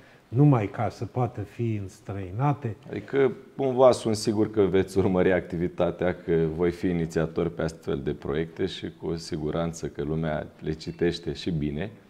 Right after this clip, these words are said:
Speaker 2: și înțelege. Într-adevăr, cele care, uh, nu sunt inventariate automat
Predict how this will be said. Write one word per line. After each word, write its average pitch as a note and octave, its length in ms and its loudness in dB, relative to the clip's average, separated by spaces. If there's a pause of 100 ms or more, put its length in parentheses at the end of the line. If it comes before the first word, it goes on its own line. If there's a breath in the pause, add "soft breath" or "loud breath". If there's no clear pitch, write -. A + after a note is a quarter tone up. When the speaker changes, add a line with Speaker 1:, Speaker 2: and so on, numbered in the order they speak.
(160)
Speaker 2:
și - 140 -14
înțelege. D#2+ 560 -6 (380 loud breath)
Într-adevăr, A2+ 760 0 (360)
cele G2+ 300 0
care, E2+ 600 -2 (760 loud breath)
uh, E2+ 360 2 (560)
nu F#2+ 180 -4
sunt F#2 300 -4
inventariate F2 840 0
automat E2 640 -2